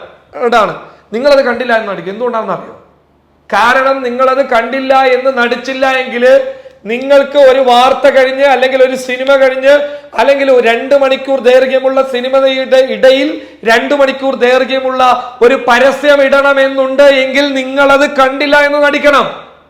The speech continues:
നിങ്ങൾക്കത് കാണാൻ പറ്റൂല. കെമിക്കൽസ്, ഈ കോസ്മെറ്റിക് പ്രൊഡക്ട്സ് എന്ന് പറയുന്നത് തന്നെ മനുഷ്യന്റെ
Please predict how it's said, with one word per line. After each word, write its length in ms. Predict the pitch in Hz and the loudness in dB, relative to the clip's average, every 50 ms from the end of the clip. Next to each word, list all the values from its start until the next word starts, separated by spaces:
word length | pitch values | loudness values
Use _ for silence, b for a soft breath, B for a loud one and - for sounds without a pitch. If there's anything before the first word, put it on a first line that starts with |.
| _ _ _ _ _ _ _ - | _ _ _ _ _ _ _ -12
നിങ്ങൾക്കത് 420 | 196 247 294 311 262 285 285 339 339 | -6 -2 -2 0 0 0 0 2 2
കാണാൻ 240 | 330 330 330 320 320 | 2 4 4 4 2
പറ്റൂല. 320 | 311 302 294 269 220 156 120 - - - - _ _ _ _ _ _ _ _ _ _ _ _ _ - - _ _ _ _ _ _ _ _ _ _ _ _ _ _ - 202 | 2 2 0 -2 -4 -4 -6 -10 -14 -18 -20 _ _ _ _ _ _ _ _ _ _ _ _ _ -20 -20 _ _ _ _ _ _ _ _ _ _ _ _ _ _ -8 -6
കെമിക്കൽസ്, 520 | 190 226 269 - - 320 311 311 302 - | -6 -4 -6 -4 -2 0 0 0 -2 -4
ഈ 180 | 233 240 262 - | -6 -6 -6 0
കോസ്മെറ്റിക് 640 | - 240 254 285 277 285 302 302 302 320 - - - - | 2 4 4 4 2 2 0 -2 -2 -2 -4 -6 -2 0
പ്രൊഡക്ട്സ് 380 | 262 262 277 285 277 285 - | 2 2 2 2 0 -2 -4
എന്ന് 180 | 311 302 294 294 | -4 -2 -2 0
പറയുന്നത് 420 | 269 262 262 285 285 294 285 277 | 2 2 0 0 0 0 0 0
തന്നെ 180 | 277 277 277 285 | 0 0 0 0
മനുഷ്യന്റെ 920 | 277 277 254 269 269 262 - 277 269 269 269 277 285 294 285 285 285 - | 0 0 -2 -2 -4 0 0 0 0 2 4 4 6 6 4 2 0 -6